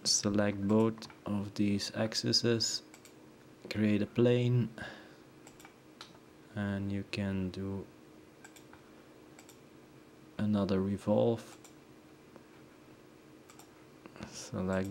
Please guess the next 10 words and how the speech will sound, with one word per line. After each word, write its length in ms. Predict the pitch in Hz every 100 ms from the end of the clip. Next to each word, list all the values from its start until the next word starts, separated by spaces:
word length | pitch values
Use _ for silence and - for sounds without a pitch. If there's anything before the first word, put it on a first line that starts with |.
| 101
both 460 | 101 104 104 101 -
of 240 | 104 101
these 580 | 107 107 110 110 - - - - - - - - - - - - - 110
as 160 | 101 113
reference, 1000 | 117 120 - 123 127 127 123 - - - - - - - - - - - - - - - - - - - - - - - - - - - - - -
and 360 | 110 107 107
let's 220 | 104 95 -
create 800 | - 104 101 101 98 - - - -
our 320 | - 98 98 101 - - -
lines. 720 | 107 104 104 104 104 - -